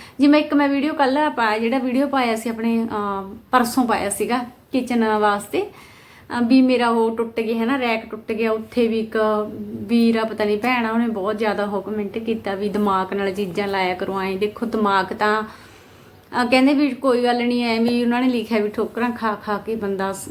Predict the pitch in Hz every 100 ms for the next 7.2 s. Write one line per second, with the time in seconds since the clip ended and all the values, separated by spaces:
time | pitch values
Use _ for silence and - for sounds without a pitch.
0 | 185 208 220 220 - 208 190 190 220 185
1 | 202 226 208 180 - - - - - -
2 | - - - - 226 226 220 214 208 220
3 | 220 240 214 196 196 220 233 240 208 208
4 | 196 226 202 202 226 202 220 220 226 220
5 | - - 226 247 262 254 220 220 254 247
6 | 240 269 240 220 190 208 202 208 185 190
7 | 214